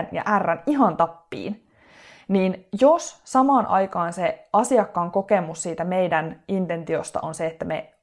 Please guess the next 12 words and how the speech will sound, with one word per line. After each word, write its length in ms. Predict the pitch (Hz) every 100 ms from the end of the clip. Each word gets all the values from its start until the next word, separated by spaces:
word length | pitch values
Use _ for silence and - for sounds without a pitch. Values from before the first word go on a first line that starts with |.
| _
ajetaan 320 | 185 170 165 139
omaa 360 | 196 170 151
etua, 300 | 151 160 156 -
niin 80 | 160
se 80 | 196
lopputulos, 760 | 254 - - 160 160 - _ -
se 120 | 190
loppunumero 800 | 240 254 175 208 180 147 - - _ _ _ _
voi 140 | 160 160
olla 120 | 160
aika 260 | - 160 170
matala. 480 | 190 208 104 76